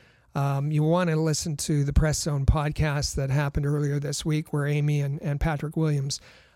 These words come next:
uh, spent a lot of time, uh, talking about the ramifications. Short story is,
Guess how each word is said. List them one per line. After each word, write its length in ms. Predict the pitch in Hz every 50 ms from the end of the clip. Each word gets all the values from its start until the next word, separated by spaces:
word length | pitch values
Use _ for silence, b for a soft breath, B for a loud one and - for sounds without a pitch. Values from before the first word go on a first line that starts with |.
| B _
uh, 360 | 160 139 135 135 135 120 139
spent 240 | 143 - - 220 254
a 40 | 247
lot 200 | 254 269 262 208
of 60 | 156
time, 340 | - 185 175 156 156 156 135 - -
uh, 180 | 175 151 143
talking 420 | 139 - 165 151 147 - 170 151 147
about 280 | 143 147 143 147 156 185 175 - - _ _ _
the 220 | - 185 156 139 143
ramifications. 1000 | 147 147 151 147 139 151 143 - - - 175 170 151 147 - 185 160 151 147 B B B B B B
Short 300 | B - 247 269 - -
story 420 | - - 247 202 185 185 180 165 156
is, 440 | 160 156 151 151 143 - - -